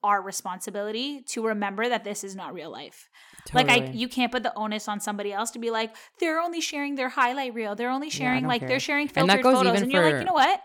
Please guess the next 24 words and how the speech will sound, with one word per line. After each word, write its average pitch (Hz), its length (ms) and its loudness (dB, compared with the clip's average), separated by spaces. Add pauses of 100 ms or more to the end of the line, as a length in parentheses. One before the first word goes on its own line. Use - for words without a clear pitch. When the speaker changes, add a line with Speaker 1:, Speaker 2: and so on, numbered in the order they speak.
(180)
Speaker 1:
Fuck 320 240 -4
it. 226 140 -2
Let 226 120 -2
Speaker 2:
for 175 60 6
Speaker 1:
them 170 80 6
Speaker 2:
when 170 80 4
Speaker 1:
share 170 120 4
Speaker 2:
people 185 120 6
Speaker 1:
their 175 80 4
Speaker 2:
don't 175 120 2
speak 208 220 2
Speaker 1:
filtered 170 60 0
Speaker 2:
up 156 80 2
about 151 160 0
Speaker 1:
photos." 151 180 0
Speaker 2:
certain 143 280 -2
crises 147 540 -4
and 175 140 -6
stuff, 180 260 -6
and 165 80 -6
I'm 151 80 -4
like, 139 240 -6 (600)
"They're 196 280 -2
not 208 320 0